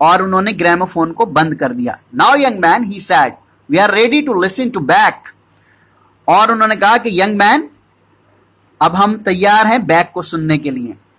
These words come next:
"We went down and sat, sat in the hall।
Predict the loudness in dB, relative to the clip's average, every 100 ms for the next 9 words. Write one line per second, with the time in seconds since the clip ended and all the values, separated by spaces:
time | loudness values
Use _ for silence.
0 | _ _ -4 -2 2 2 4 4 4 2
1 | -2 -14 _ -2 -2 0 0 2 2 2
2 | -2 -10 _ _ -8 -2 2 2 0 -2
3 | 0 0 0 2 2 2